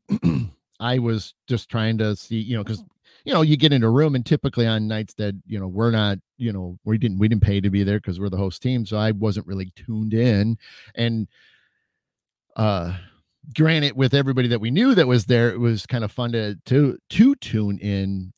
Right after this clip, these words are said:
And so, you know, you, like I said, for me, it's, you know, it's an on-off switch, you know, with the occasional dimmer where I just wanna see if something's happening, but not get all the information flooding in. But, um, you know, I just kinda hit the switch and, uh,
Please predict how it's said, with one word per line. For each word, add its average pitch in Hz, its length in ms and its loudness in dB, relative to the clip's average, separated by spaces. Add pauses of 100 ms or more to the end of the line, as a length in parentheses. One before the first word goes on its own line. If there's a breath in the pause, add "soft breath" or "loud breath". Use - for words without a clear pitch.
And 113 120 -6
so, 123 160 -4
you 147 140 -2
know, 123 180 2
you, 127 180 -2 (140)
like 113 180 -2
I 113 60 0
said, 98 300 -6 (340)
for 127 100 -4
me, 147 360 4
it's, - 320 -6
you 139 80 -2
know, 117 100 -2
it's 110 120 -8
an 117 80 -6
on-off 117 380 -2
switch, - 520 -12 (120)
you 98 100 -8
know, 95 80 -8
with 170 220 -4
the 247 100 -6
occasional 185 440 -2
dimmer 113 420 -2
where 104 220 -2
I 107 80 0
just 104 160 -8
wanna 117 180 -6
see 143 440 -2
if 139 120 -4
something's 143 400 -8
happening, 139 460 -2
but 110 140 -2
not 113 220 -6
get 104 140 -4
all 107 160 0
the 107 100 0
information 101 520 -6
flooding 101 340 -8
in. 107 200 -6 (580 soft breath)
But, 107 260 4 (180)
um, 98 220 -2
you 131 80 4
know, 113 80 2
I 117 100 0
just 117 140 0
kinda 104 180 2
hit 110 160 2
the - 80 -10
switch - 400 -2
and, 95 340 -6
uh, 95 220 -6